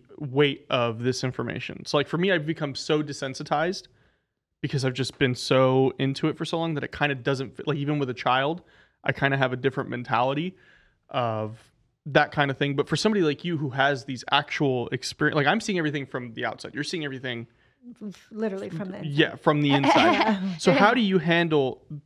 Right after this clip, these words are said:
Speaker 1: that kind of weight on your shoulders at all times? Like, of,
Speaker 2: It
Speaker 1: "Oh
Speaker 2: can
Speaker 1: man, I just told somebody something, and this is because, why is because they asphyxiated, you know, and they passed away, like, during an argument or something." Like,
Speaker 2: I, I definitely make sure before I leave that person, even if I don't know them,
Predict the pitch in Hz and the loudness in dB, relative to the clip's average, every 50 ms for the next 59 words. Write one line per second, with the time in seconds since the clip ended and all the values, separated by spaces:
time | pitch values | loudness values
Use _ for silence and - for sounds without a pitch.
0 | _ _ - 151 104 - - 165 151 143 127 120 131 139 143 135 135 127 123 113 | _ _ 2 2 2 2 2 2 4 4 2 2 2 2 4 2 0 -2 -4 -6
1 | - - 131 123 123 123 107 113 101 101 104 104 - - 123 113 113 117 - 113 | -4 -2 -2 -2 -2 -4 -6 -4 -4 -4 -6 -6 -6 -6 -4 -4 -4 -4 -6 -6
2 | 110 - - 123 117 - - - - - - _ _ - - - 170 165 160 160 | -4 -2 -4 -4 -4 -6 -20 -20 -20 -20 -20 _ _ -2 4 4 6 6 6 4
3 | 156 160 160 156 151 147 147 147 - 151 156 151 135 - 160 143 139 139 127 - | 4 4 4 4 4 2 2 -2 -2 -2 -2 -2 -2 -4 -4 -2 -2 -4 -4 -6
4 | 135 127 - 123 120 123 120 117 120 - 147 131 - 147 123 - _ - - - | -6 -6 -6 -8 -8 -8 -12 -12 -10 -6 -6 -4 -4 -6 -8 -8 _ -2 -2 2
5 | - 160 143 131 135 143 139 135 139 135 127 131 117 143 123 123 127 127 127 127 | 2 2 2 2 0 2 4 4 4 2 -2 -4 -6 -6 -6 -2 0 0 0 0
6 | 120 - 139 - - 156 143 - - 139 135 127 127 123 123 123 123 - - 139 | 0 -2 -4 -2 -2 -4 -4 -4 -4 -2 -2 -2 0 -2 -4 -6 -8 -10 -8 -6
7 | 131 123 120 120 120 120 120 120 - 123 127 - - 135 127 123 117 - - 139 | -4 -4 -2 -4 -4 -4 -6 -2 0 0 0 0 -4 -4 -2 -2 -4 -6 -4 -4
8 | 131 120 - 156 139 143 143 151 147 143 131 127 123 123 131 131 123 120 120 113 | -4 -4 -6 -12 -16 -8 -2 0 0 0 0 -2 0 2 2 2 0 -2 -6 -6
9 | 113 117 117 - 110 107 - 85 - - - - - - 262 285 277 240 - - | -6 -6 -6 -6 -8 -8 -10 -14 -16 -14 -18 -14 -8 -4 -4 -4 -4 -6 -6 -6
10 | 277 277 233 285 285 285 311 320 302 294 294 277 254 240 226 226 247 - - - | -4 -2 -2 -2 -2 -2 -4 -6 -4 -4 -4 -4 -6 -8 -8 -10 -12 -14 -10 -8
11 | 220 202 202 220 214 220 214 - - 196 190 185 180 190 180 170 185 - - 180 | -6 -6 -6 -6 -6 -8 -10 -10 -8 -10 -10 -8 -8 -10 -10 -10 -12 -12 -12 -14
12 | 190 196 185 - 208 190 185 180 170 175 175 165 - - 220 180 185 196 - 196 | -16 -16 -12 -12 -12 -12 -12 -12 -14 -14 -16 -16 -16 -16 -14 -12 -12 -14 -12 -12
13 | 175 175 175 175 190 196 208 220 220 | -12 -12 -10 -10 -10 -10 -10 -10 -12